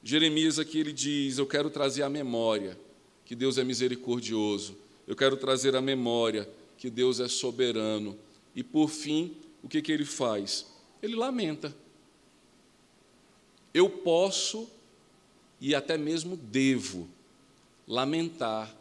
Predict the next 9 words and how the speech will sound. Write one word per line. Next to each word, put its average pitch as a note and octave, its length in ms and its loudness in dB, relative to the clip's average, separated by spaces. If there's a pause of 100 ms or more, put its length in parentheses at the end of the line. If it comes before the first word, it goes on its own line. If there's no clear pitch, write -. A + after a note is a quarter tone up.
(640)
e A2 40 -10
chorar A2 680 -2 (680)
e E3+ 60 -2
sofrer B2+ 760 0 (460)
diante E3 500 0
de D3 160 -4
um D3+ 140 0
Deus B2+ 460 -2
misericordioso B2 1120 -2